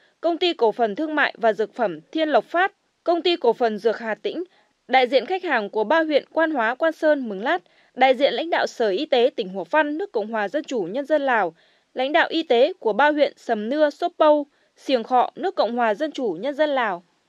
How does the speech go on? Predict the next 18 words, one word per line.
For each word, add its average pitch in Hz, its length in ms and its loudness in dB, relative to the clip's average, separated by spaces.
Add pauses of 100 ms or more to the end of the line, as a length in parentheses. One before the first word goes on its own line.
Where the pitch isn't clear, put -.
(600)
Tại 240 160 4
buổi 208 220 0
lễ, 233 260 4 (300)
các 359 160 0
đại 262 160 4
biểu 202 280 4
đã - 100 -6
cùng 240 220 -4
nhau 285 220 2
ôn 330 120 0
lại 294 220 0
lịch 233 160 -4
sử 208 280 -2
Ngày 208 200 -4
Thầy 208 160 -4
thuốc 392 220 -8
Việt 208 140 -4
Nam, 277 260 -2